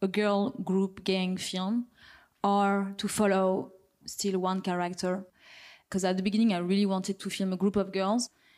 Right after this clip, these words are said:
And also, I was very attached to the ideas of filming these boys more. Almost like if I didn't want them to leave too early. Because at the very, very, very first, uh, stage,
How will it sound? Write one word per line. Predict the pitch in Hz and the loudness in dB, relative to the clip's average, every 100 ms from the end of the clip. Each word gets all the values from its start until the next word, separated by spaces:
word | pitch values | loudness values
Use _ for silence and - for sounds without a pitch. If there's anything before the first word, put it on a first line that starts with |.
| _ _ _ - | _ _ _ -2
And | 196 | 2
also, | 208 226 233 226 226 - - - | 2 2 2 2 2 -2 -10 -6
I | 196 | 0
was | 202 196 196 - _ - | 2 0 -2 -12 _ 0
very | 220 233 | 2 4
attached | 220 214 202 202 - | 2 2 2 2 0
to | 190 | 0
the | 190 | 2
ideas | 185 180 190 190 | 2 2 0 0
of | - 175 | -2 -4
filming | - 185 185 185 | -2 -2 -2 -2
these | 185 180 | -4 -4
boys | 180 180 175 | -2 0 0
more. | 175 170 175 180 _ _ _ _ - | -2 -4 -6 -10 _ _ _ _ -8
Almost | 226 220 214 214 | -4 -4 -4 -4
like | 196 208 | -4 -4
if | - | -4
I | 185 | -4
didn't | - 208 196 | 0 2 2
want | 190 190 | 2 -2
them | 185 | -6
to | 190 180 | -8 -6
leave | 175 185 - | -6 -8 -6
too | 190 | -4
early. | 185 180 175 143 - _ _ _ - | -2 -2 -4 -12 -16 _ _ _ -4
Because | 214 226 220 - - - | 0 2 0 -4 -14 -4
at | 208 | 0
the | 214 | 2
very, | 214 220 247 269 | 2 4 4 4
very, | 226 214 208 | 4 4 4
very | 202 196 190 185 190 | 4 2 2 0 -2
first, | - 190 - - 196 | -2 -2 -2 -6 -2
uh, | 185 | 0
stage, | 180 - 233 226 - | -2 -2 -2 0 -4